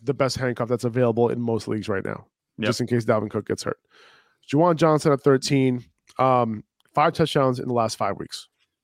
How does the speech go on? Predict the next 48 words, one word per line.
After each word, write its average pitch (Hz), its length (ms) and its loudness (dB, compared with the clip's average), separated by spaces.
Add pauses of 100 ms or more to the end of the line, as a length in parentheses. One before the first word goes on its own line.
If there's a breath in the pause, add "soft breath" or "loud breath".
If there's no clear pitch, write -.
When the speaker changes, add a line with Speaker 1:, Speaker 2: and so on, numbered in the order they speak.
(180)
Speaker 1:
Not 170 140 2
a - 20 -4
great 147 220 0
matchup 156 300 -2
this 165 140 -8
week, 180 140 -4 (540)
but 135 220 4
he 135 80 -2
has 123 100 2
a 123 40 -4
good 131 140 2
matchup 117 400 -2
in 131 160 0
week 117 160 -2
thirteen 110 280 -2
against 107 280 -6
Tampa. 117 340 0 (300 loud breath)
You - 80 -6
can 180 100 0
still 147 180 4
start 117 200 2
him 110 80 -6
this - 160 -4
week - 140 -8
too, - 160 -12 (200)
if 110 140 -2
you 107 80 -6
need - 140 -10
to. 107 60 -4
Speaker 2:
Yeah. 92 100 -4 (1080 soft breath)
Speaker 1:
James 160 260 4
Cook 151 280 2 (540)
at 135 160 0
number 143 160 0
fourteen. 127 680 0 (180)
Uh, 117 220 4
the 113 120 -6
Bills 160 320 2
really 139 200 4
went, 147 260 2
uh, - 80 0
with 123 180 0
a 120 40 0
run-heavy 127 380 0
approach 127 480 0
against 131 240 0
the 131 80 0
Browns. 135 480 0